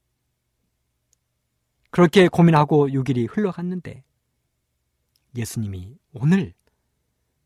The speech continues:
그러한 분위기를 깨고 특별히 세 명의 제자, 베드로와 요한과 야고보를 따로 불러서 산에 데려가시는 것입니다. 그러니 그런 분위기 속에서 감히 어느 누가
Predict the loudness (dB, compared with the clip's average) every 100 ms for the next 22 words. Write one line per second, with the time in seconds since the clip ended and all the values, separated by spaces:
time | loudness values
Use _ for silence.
0 | _ 0 4 6 4 4 4 4 2 -2
1 | -6 -8 -8 -8 -12 -20 -12 -4 -2 -4
2 | -12 _ _ _ _ _ _ -4 2 2
3 | 2 0 -4 -10 -14 -14 -20 _ _ _
4 | _ _ _ 2 2 2 -2 -8 -20 _
5 | _ _ 0 2 2 -2 -4 -12 -16 _
6 | _ -2 2 2 0 -2 -4 -4 -4 -4
7 | -6 -10 -16 _ _ _ _ _ _ -4
8 | -4 -6 -12 -8 -6 -6 -6 -6 -6 -10
9 | -12 -18 -20 -20 -20 _ _ _ _ _
10 | _ _ _ _ _ _ _ _ _ _
11 | _ _ _ _ 2 6 6 6 4 2
12 | 2 2 0 0 -2 0 -4 -6 -4 -2
13 | -2 -4 -2 0 0 -6 -14